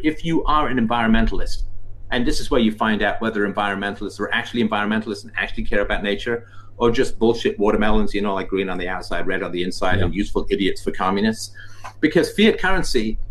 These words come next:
Speaker 1: and national debts and deficit financing are the greatest destroyers of nature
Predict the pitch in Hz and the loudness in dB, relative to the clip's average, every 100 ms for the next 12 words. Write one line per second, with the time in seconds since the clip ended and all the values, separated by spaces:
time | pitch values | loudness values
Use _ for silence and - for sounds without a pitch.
0 | - 123 120 151 - 160 120 120 110 - | -4 0 0 0 -2 -4 -2 -4 -6 -10
1 | - - - - - 123 113 131 147 147 | -12 -16 -18 -12 -4 -2 2 4 4 2
2 | 156 - 135 117 101 - 95 92 - 110 | 0 2 2 2 0 0 -2 0 -2 0
3 | 101 101 107 139 165 175 - - - - | 0 0 0 2 0 -4 -6 -8 -6 -4
4 | 170 170 127 - - - - - - - | 2 2 2 0 0 -2 -8 -12 -14 -16
5 | - - - - - - 117 117 123 117 | -16 -6 0 2 0 0 4 4 4 0
6 | - 101 | -4 -6